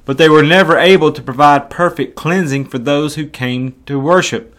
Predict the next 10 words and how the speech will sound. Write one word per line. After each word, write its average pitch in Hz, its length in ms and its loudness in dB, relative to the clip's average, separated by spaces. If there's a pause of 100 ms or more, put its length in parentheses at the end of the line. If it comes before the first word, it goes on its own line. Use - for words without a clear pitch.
(540)
If 127 140 -6
they 147 180 2
could, 151 580 2 (320)
they, 143 280 0
they 135 340 -2
would 160 160 0
have 147 180 0
provided 135 540 0
perfect 151 420 -6
cleansing, 107 540 -10